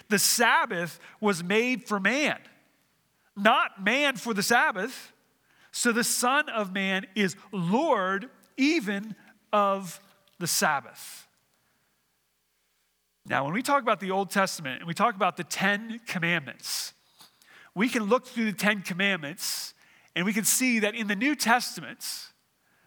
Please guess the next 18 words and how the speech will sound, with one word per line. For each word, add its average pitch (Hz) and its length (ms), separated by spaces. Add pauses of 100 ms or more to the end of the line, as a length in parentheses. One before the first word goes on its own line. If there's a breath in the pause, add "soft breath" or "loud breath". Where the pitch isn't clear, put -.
(120)
they 202 180
are 240 80
all 254 340
there 196 360
except 208 440
for 180 120
one. 147 380 (2250)
There's 175 220
one 247 320
commandment 220 440
that 185 120
is 208 180
not 220 280 (100)
repeated 190 600 (260)
in 175 200
the 170 120
New 151 160
Testament, - 680